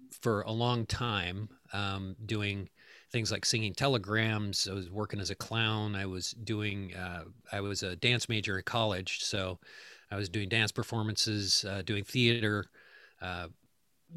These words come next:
toured for theater companies and everything. And then, uh, finally went back to school to finish my degree. And when I did,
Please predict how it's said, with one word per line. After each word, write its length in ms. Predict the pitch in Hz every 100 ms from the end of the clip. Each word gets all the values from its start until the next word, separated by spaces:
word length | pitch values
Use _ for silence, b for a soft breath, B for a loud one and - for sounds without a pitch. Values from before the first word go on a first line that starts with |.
| -
toured 240 | 135 147
for 120 | 131
theater 300 | 123 123 120
companies 640 | - 117 107 117 113 107 -
and 80 |
everything. 320 | 107 104 107 104
And 100 | 107
then, 280 | 107 107 -
uh, 240 | 107 101 87
finally 280 | - 120
went 180 | 117 107
back 240 | 117 101 -
to 80 |
school 280 | - - 120
to 60 | 104
finish 280 | 120 110 -
my 140 | 104
degree. 520 | 95 113 117 110 95 _ _ _ _ -
And 360 | 101 101 92 - _ _
when 200 | - 120
I 100 | 110
did, 400 | 107 151 135 123